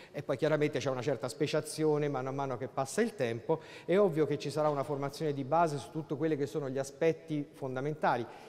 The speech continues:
I nomi che vedete qua sono gli stessi che si trovano anche negli altri corsi di laurea, però il mix, come diceva il professor Maia all'inizio,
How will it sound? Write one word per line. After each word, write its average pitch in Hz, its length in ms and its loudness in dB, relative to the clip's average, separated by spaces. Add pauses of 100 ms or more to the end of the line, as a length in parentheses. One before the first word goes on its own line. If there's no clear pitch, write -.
(120)
I 180 100 -2
nomi 208 240 2
che 160 120 2
vedete 165 420 0
qua 165 320 6
sono 147 300 2
gli 147 120 0
stessi 156 520 0
che 143 100 -2
si 147 160 -4
trovano 147 320 -2
anche 156 240 -2
negli 143 180 0
altri 143 240 -2
corsi 143 280 -4
di 214 80 -2
laurea, 147 320 4
però 160 240 4
il 165 100 4
mix, 202 520 2
come 143 180 0
diceva 139 260 2
il 139 60 0
professor 143 420 -2
Maia 143 220 0
all'inizio, 143 500 0